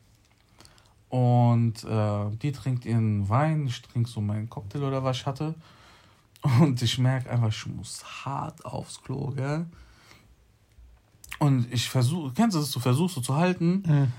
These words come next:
Speaker 1: aber irgendwann, du denkst dir, ey, wenn du jetzt nicht gehst,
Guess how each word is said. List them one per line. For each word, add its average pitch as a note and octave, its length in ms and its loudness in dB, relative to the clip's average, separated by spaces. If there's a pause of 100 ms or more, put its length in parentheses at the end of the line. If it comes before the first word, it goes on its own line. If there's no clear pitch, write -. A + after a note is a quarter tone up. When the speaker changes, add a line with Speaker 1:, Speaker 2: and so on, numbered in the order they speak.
Speaker 1:
aber B2+ 220 2
irgendwann, D3+ 400 4
du C3+ 60 0
denkst C#3+ 260 -2
dir, - 80 -8
ey, D#3+ 260 0 (1160)
wenn D#3 200 6
du D3+ 80 4
jetzt B2 240 2
nicht A2 180 0
gehst, D#3+ 440 0